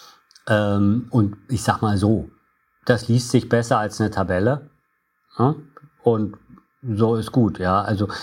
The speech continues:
und Nachrichten, Sportnachrichten und so weiter, die wir heute bekommen.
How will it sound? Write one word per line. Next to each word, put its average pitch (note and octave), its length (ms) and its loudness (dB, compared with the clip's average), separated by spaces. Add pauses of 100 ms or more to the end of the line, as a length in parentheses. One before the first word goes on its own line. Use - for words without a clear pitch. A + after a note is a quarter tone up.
(180)
und F#2+ 180 0
Nachrichten, A2+ 680 0
Sportnachrichten G#2+ 1400 -4
und G2+ 140 -2
so F#2+ 160 -4
weiter, F2+ 400 0 (960)
die G#2 340 2
wir A2 240 2
heute D3 340 0
bekommen. A2+ 760 -2